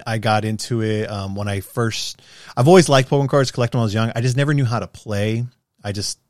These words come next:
collected 'cause I liked the way it looked. I want my favorite Pokemon, et cetera, et cetera. And then, um, it wasn't until I downloaded the app for my iPad,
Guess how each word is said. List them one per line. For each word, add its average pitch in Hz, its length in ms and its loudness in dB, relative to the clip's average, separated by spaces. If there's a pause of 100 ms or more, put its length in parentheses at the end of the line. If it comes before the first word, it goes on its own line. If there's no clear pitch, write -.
collected 104 340 -6
'cause 92 100 -12
I 98 40 -2
liked 95 180 -4
the 95 60 -8
way 98 60 -4
it - 40 -4
looked. 95 140 -6
I 95 40 -8
want 101 160 -6
my 107 80 -8
favorite 110 240 -6
Pokemon, 92 600 -6
et - 120 -20
cetera, 98 240 -4
et 92 60 -8
cetera. 90 300 -2 (560)
And 117 160 4
then, 123 200 8
um, 101 400 2
it 117 60 -2
wasn't 135 300 2
until 120 360 2
I 101 100 0
downloaded 107 520 0
the 95 540 -4
app 98 400 -2 (220)
for 101 300 -2
my 90 240 -4
iPad, 95 500 0